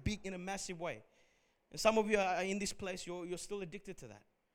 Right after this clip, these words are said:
This is not to condemn you. This is to help you, to set you free, what has helped me.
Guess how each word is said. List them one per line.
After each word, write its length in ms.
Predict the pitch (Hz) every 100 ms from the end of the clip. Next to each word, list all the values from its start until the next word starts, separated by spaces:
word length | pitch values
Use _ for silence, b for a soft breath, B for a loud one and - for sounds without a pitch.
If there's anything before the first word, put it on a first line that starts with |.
| _ _ _ _ _ _ -
This 140 | 190
is 60 | 208
not 140 | 202
to 80 | 208
condemn 420 | - 160 156 202
you. 60 | 165
This 140 | 170
is 80 | 190
to 120 | -
help 240 | 160 185 185
you, 80 | 180
to 120 | 170
set 260 | 185 170
you 60 | 170
free, 180 | - 180
what 180 | 165 151
has 180 | 165
helped 260 | - 170 -
me. 180 | 196